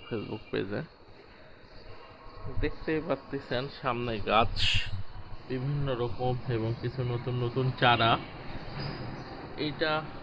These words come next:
আপনার আতার চারা ফেলেছিলাম এবং সেখান থেকে কিছু গাছ উঠেছে, দেখা যাক গাছ হয় কি না। এবং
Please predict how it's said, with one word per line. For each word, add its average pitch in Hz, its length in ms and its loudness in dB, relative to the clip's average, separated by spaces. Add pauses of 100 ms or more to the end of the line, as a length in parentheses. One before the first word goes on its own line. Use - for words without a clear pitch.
(100)
আপনার 127 360 -4 (200)
আতার 143 340 6 (720)
চারা 135 240 4 (100)
ফেলেছিলাম 131 580 2 (560)
এবং 120 140 -2 (140)
সেখান 135 280 -4 (120)
থেকে 127 200 2 (160)
কিছু 127 260 -4 (240)
গাছ 120 200 0 (120)
উঠেছে, 127 360 -4 (720)
দেখা 127 240 4
যাক 123 140 4 (120)
গাছ 120 160 6 (100)
হয় 120 260 4
কি 117 160 0
না। 175 80 6 (800)
এবং 123 160 0